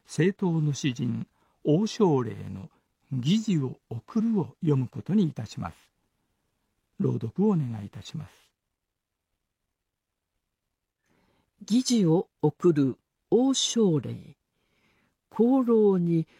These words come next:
Speaker 2: 水別せんとすれば、吉勇芳」。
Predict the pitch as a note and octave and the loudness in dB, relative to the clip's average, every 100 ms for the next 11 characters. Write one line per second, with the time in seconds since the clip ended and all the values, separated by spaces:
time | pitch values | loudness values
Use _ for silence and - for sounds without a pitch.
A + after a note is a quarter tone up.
0 | _ - - C4+ C4 B3+ - - A#3+ F#3+ | _ -6 0 2 2 0 -4 -4 0 2
1 | F3 C3+ D#3 - E3+ D3+ B2 - _ _ | 0 0 -2 -2 -2 -2 -6 -12 _ _
2 | - - C#4 B3+ A#3 G#3 A#3 - D3 C#3+ | -14 -6 -2 0 0 0 -2 -4 -4 -2
3 | C#3 | -2